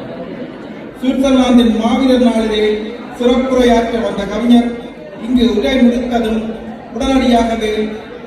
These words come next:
ஜெர்மனியில் நடைபெற்றுக் கொண்டிருந்த மாவீரர் நாளிலே உரையாற்ற செல்ல வேண்டும். இங்கு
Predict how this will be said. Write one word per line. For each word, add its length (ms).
ஜெர்மனியில் 600
நடைபெற்றுக் 520
கொண்டிருந்த 360
மாவீரர் 400
நாளிலே 320
உரையாற்ற 400
செல்ல 260
வேண்டும். 320
இங்கு 140